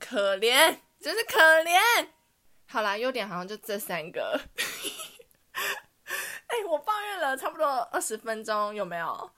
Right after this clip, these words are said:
我，对，我抱怨了差不多二十分钟，然后就优点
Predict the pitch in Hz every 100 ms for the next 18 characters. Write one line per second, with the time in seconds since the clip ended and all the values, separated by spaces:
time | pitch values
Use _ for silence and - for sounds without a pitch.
0 | _ _ _ - - 311 262 254 349 370
1 | 320 339 254 - 262 220 226 214 214 196
2 | 196 202 220 226 190 190 214 185 120